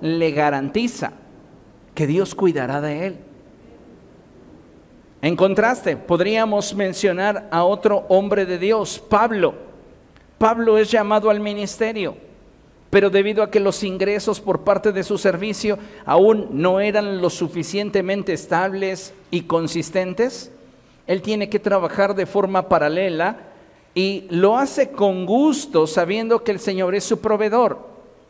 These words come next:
Pablo tenía un negocio en el cual vendía tiendas. Imagínense, él vende tiendas en el desierto. ¡Qué buen negocio! Sin lugar a dudas, le iba muy bien. Pero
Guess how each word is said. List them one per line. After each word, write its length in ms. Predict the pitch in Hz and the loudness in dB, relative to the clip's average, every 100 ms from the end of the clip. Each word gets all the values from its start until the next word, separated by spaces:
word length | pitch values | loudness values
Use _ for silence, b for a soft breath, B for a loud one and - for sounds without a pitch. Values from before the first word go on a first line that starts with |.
| _ - | _ -6
Pablo 320 | 185 202 226 | -4 2 2
tenía 360 | 208 190 190 190 | 2 -2 0 0
un 220 | 202 202 | 0 -2
negocio 680 | 190 160 190 190 202 196 196 - - - - _ _ _ - | -4 -2 -2 -4 -4 -2 -4 -8 -20 -20 -20 _ _ _ -4
en 120 | 160 | -2
el 140 | 170 170 | -2 0
cual 240 | 170 175 | 0 0
vendía 560 | 196 190 156 160 165 165 | 0 -2 0 0 -2 -2
tiendas. 680 | 196 208 196 - - - - _ _ _ _ _ _ _ _ _ _ _ - | -2 -2 -4 -4 -8 -20 -20 _ _ _ _ _ _ _ _ _ _ _ -6
Imagínense, 640 | 135 135 214 220 165 135 - | -6 -4 -6 -6 -8 -10 -4
él 200 | 147 180 | -4 -2
vende 380 | 147 156 175 170 | -2 -2 -4 -4
tiendas 720 | - 147 131 151 220 240 - - b b b b _ 117 | -4 -6 -4 -4 -6 -8 -18 -20 b b b b _ -8
en 120 | 123 | -6
el 140 | 131 | -4
desierto. 680 | 139 156 240 294 - - - - - - _ _ | -6 -6 -2 -2 -2 -6 -12 -12 -20 -20 _ _
¡Qué 140 | - 294 | -4 -2
buen 260 | 269 247 | -2 -4
negocio! 600 | 247 202 269 - - 139 - B B | -4 -2 -4 -6 -10 -10 -12 B B
Sin 280 | - 226 196 | -4 -2 0
lugar 240 | 170 185 | 0 0
a 80 | 208 | 0
dudas, 420 | 190 220 214 - - - | -2 -4 -8 -14 -18 -6
le 140 | 147 | -4
iba 240 | 131 139 143 | -2 -4 -4
muy 200 | 170 180 | -6 -4
bien. 380 | 254 269 92 - - - - - _ _ _ _ _ _ _ _ - | -4 -4 -8 -16 -20 -20 -20 -20 _ _ _ _ _ _ _ _ 0
Pero 320 | 226 220 | 2 2